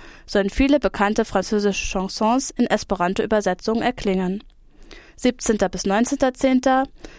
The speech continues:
Sechsunddreißigstes Bavello-Seminar in Sankt Peter, Deutschland mit buntem Programm. Siebzehntes bis neunzehnter zehnter.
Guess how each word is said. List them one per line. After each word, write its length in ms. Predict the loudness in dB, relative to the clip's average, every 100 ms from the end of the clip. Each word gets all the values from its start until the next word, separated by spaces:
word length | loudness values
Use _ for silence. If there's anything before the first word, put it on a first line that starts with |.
| -4
Sechsunddreißigstes 1120 | -2 2 2 2 2 0 0 -2 0 0 0
Bavello-Seminar 880 | 0 2 2 2 2 2 2 2 0
in 80 |
Sankt 240 | 0 -2 -2
Peter, 320 | -2 0 0
Deutschland 520 | 0 -4 0 0 0
mit 120 | -2
buntem 300 | -4 -6 -6
Programm. 500 | -4 -2 -2 -2 -2 -8 -18 -20 -20 -20 -20 -2
Siebzehntes 500 | 0 0 0 0 -2
bis 260 | -8 -2
neunzehnter 500 | 0 2 0 0 0
zehnter. 500 | 0 0 2 2 2